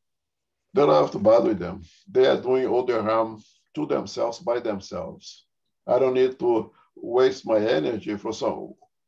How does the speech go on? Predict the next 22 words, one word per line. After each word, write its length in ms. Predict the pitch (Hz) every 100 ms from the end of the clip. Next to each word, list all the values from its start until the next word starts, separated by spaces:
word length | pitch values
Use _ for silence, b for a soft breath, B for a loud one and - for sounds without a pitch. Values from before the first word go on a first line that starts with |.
| _ -
with 220 | 123 127
someone 420 | 127 120 117 117
who's 440 | 113 123 117 - - -
already 380 | 123 120 123 117
doing 440 | 104 156 170 -
what, 460 | - 120 120 123 98
what 200 | 113 113
I'd 180 | 113 107
like 260 | 107 104
them 140 | 101 101
to 100 | 101
do, 300 | 95 95 - _ _ _ _
right? 440 | 196 113 113 - - _ _ b b b b b b _
So 140 | - -
for 160 | 165
as 140 | 165 147
long 280 | 143 165 139
as 180 | 135 139
I 220 | 120 113 107 -
keep 180 | 135 123 107 - - _ _ _ -
dig 400 | 143 156 143 -
in 380 | 139 135 131